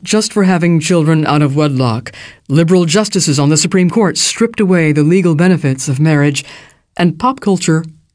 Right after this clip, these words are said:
glamorized single motherhood far more than cigarette companies have ever dreamed of glamorizing smoking.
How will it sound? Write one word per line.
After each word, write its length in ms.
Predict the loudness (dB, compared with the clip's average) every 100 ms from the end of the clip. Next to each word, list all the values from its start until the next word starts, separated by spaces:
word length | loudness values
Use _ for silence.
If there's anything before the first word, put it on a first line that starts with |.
| -2
glamorized 760 | 0 2 0 0 0 -2 -2
single 240 | -2 2
motherhood 460 | 2 2 2 0 -2
far 320 | -2 0 2
more 240 | 2 2 2
than 160 | 2
cigarette 440 | 2 0 2 0 -2
companies 440 | -4 -2 -2 0
have 160 | 0 0
ever 260 | 0 0
dreamed 320 | 0 0 0
of 100 | -2
glamorizing 720 | -2 0 0 0 0 -2 -4
smoking. 500 | -4 -2 -2 -2 -6